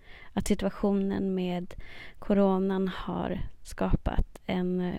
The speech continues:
verklighet som vi inte riktigt vet hur vi ska förhålla oss till. Om du går in på Bakom fasaden-podden på Instagram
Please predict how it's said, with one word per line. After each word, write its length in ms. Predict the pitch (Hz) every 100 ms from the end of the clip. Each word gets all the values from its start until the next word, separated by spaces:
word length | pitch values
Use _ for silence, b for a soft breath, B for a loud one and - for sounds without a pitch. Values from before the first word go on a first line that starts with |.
| -
verklighet 480 | - 196 - 196 185
som 120 | 208
vi 80 | 190
inte 300 | 190 - 190 -
riktigt 500 | - - - - 196
vet 320 | 190 - -
hur 60 |
vi 60 | 196
ska 160 | - 190
förhålla 340 | - 202 208
oss 100 | -
till. 240 | - 214 - - - - - - - - B B B B B B B - -
Om 120 | 226
du 100 | 247
går 120 | 262
in 180 | 277 269
på 100 | 254
Bakom 400 | 208 196 - 185
fasaden-podden 1040 | 190 - 185 185 196 185 208 202 - 202
på 140 | 185 185
Instagram 680 | 185 185 - 190 180 196